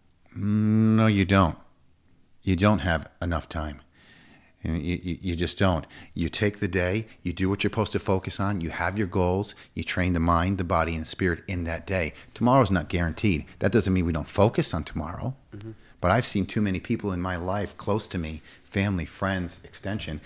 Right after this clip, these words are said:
Speaker 1: who've just done. They're done. My father's, for example, fifty-three.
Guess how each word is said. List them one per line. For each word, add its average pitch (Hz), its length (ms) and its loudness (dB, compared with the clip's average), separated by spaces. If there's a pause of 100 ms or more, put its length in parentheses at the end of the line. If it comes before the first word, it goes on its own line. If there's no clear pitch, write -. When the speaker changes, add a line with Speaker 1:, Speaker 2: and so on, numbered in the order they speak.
(180)
Speaker 1:
who've 85 240 -2
just - 320 0 (640)
done. 92 280 2 (260)
They're 85 100 -4
done. 87 200 -2
My 85 100 -4
father's, 87 360 -2
for - 80 -6
example, 110 460 -6 (260)
fifty-three. - 640 -4